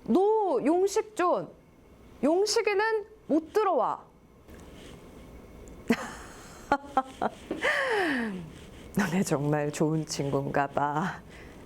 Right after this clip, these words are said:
그런 것까지 다 공유하니? 네가 태호하고 문자한 것까지 전부 다 봤어.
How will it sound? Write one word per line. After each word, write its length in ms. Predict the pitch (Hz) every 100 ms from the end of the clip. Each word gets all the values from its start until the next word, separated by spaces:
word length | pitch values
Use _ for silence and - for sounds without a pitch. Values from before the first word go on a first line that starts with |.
| -
그런 260 | - - -
것까지 440 | - - - -
다 120 | 156 -
공유하니? 880 | 151 151 156 160 165 208 214 - - - - - - - - - - - - - - - - - - - -
네가 360 | 175 165 180 170
태호하고 580 | - 220 196 180 175 170
문자한 580 | 160 175 170 160 170 156
것까지 440 | 143 - - -
전부 440 | - - 156 - -
다 240 | - - -
봤어. 640 | - - - - -